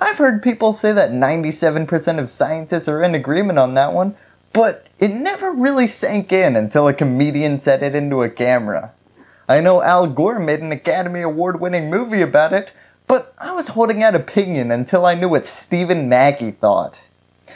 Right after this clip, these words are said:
Instead, what you need to know for this video to make any sense is just that,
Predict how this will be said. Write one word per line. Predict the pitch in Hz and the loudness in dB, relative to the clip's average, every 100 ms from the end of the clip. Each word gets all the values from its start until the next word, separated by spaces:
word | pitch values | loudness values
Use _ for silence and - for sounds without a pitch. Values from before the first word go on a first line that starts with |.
| - - - - | -20 -20 -8 0
Instead, | 180 180 320 269 214 | 0 2 0 0 0
what | 196 285 | 0 0
you | 294 | 0
need | 254 254 | 2 2
to | 214 | 0
know | 208 208 | 0 0
for | 208 | 0
this | 190 190 | 0 0
video | 135 156 180 180 | 0 -2 2 0
to | 170 | 0
make | 156 147 _ | -4 -6 _
any | - 208 165 | 0 2 2
sense | 143 180 190 - | 0 2 2 0
is | 113 - | -6 -6
just | - 269 - - | -4 -2 -2 0
that, | 120 135 - | 2 2 -4